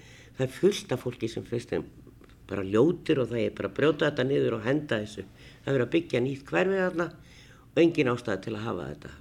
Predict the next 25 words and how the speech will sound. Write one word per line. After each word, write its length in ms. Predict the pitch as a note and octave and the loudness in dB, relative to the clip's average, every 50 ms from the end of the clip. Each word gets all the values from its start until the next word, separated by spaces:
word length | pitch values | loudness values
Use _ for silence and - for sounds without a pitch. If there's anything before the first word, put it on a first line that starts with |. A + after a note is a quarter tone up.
| - - | -16 -4
Mér 160 | - C3 D#3 | 0 2 2
finnst 200 | D3+ C#3 D3 - | 2 2 4 4
einmitt 300 | D3 F#3+ A3+ A3+ G3+ - D#3 | 4 4 4 2 2 2 0
ástæða 320 | D3+ D3 D3+ - A2+ G#2+ - - | 0 0 -2 -4 -6 -6 -4 -6
til 100 | G#2+ F2+ | -8 -6
að 160 | D#2 B1 - - - - - - - | -6 -8 -10 -12 -16 -20 -18 -14 -4
hafa 200 | G#2+ C3 F3 G3+ G#3+ | -2 0 2 2 0
þetta, 160 | G#3+ - - - G3+ | 0 -2 -2 -4 -4
þetta 140 | F#3+ - C3+ | -2 -2 -4
er 120 | - - - | -4 0 0
kennileiti. 600 | C3 D3 F3+ F3+ G3 F#3+ G3 F#3+ - - G3+ G#3 - - - - - - - - - - - - - - | 2 2 4 2 4 2 2 0 4 2 2 2 2 -6 -18 -20 -20 -20 -20 -20 -20 -20 -20 -20 -4 0
Og 100 | - C#3 C#3+ C#3+ - | 0 0 0 -2 -8
hvað 340 | - - F3 G3+ B3 C#4 C#4 | -4 2 2 4 4 4 2
er 80 | C4 B3 | 2 2
hægt 100 | - - | 2 0
að 120 | D#3+ D3 - - | -2 -2 -2 0
gera 440 | - F3+ G#3 B3+ C4+ A#3+ F#3+ C3 A2+ A2+ | 2 2 4 4 2 0 0 0 0 2
við 300 | B2+ D3+ E3+ F3 D3+ C3 - | 4 6 6 6 4 0 -4
svona 240 | - D3+ C#3 B2 A2+ | -2 -2 -2 -2 -2
síló 520 | - - - D#3+ F3+ G3 G#3 A3 A3 A3 A3+ A3+ - - - - - - - - | -4 -4 -4 -2 -2 0 0 2 2 2 2 0 -2 -10 -20 -20 -20 -20 -12 -8
eða 160 | A#2 A2+ - - | -8 -8 -6 2
turna 440 | - F3+ G#3 G3+ - - G3+ G#3+ A3 G#3+ - - - - - - - - - - | 4 4 4 2 -2 -4 -4 -4 -4 -6 -10 -18 -20 -20 -20 -20 -20 -20 -20 -20
sem 220 | - - B2+ C3 C3 | -6 -4 0 2 4
eru 240 | C#3+ G3 G#3+ G3 F3 | 4 4 4 2 2
ekkert 320 | D3 - D3 C#3 - - | 2 0 -2 -2 -2 -10